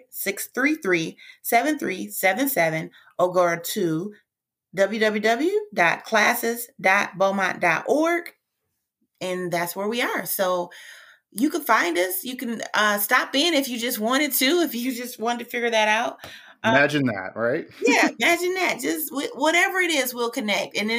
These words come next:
Speaker 1: if you need help with that Beaumont Community Resource, you can always just send an email at B C R N at beaumont dot org. We try to make it just as seamless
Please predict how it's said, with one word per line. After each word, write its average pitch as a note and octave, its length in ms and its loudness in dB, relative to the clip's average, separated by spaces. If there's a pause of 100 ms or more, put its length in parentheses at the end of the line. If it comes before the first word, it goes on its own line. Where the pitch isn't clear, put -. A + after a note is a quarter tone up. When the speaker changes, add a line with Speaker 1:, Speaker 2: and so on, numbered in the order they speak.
(120)
Speaker 1:
if B3+ 100 -6
you C4+ 60 0
need C#4+ 200 2
help A#3+ 320 2
with A#3 160 0
that G#3 220 2
Beaumont G#3 360 -2
Community G#3+ 240 -4
Resource, G#3+ 640 -2 (300)
you C#4 100 -2
can C#4+ 120 2
always C4+ 220 2
just - 120 -4
send B3 160 -2
an - 80 -6
email F3+ 480 -4 (260)
at F#3 140 0
B A3 140 0
C A3 180 0
R G3 180 4
N E3+ 240 0
at E3 180 -2
beaumont E3+ 300 2
dot - 200 -6
org. - 300 -8
We F3 140 -6
try G#3+ 280 0
to A3+ 60 -2
make G#3+ 260 -2
it F#3+ 100 -4
just E3+ 320 -6 (320)
as F3 480 -2 (260)
seamless C4+ 800 0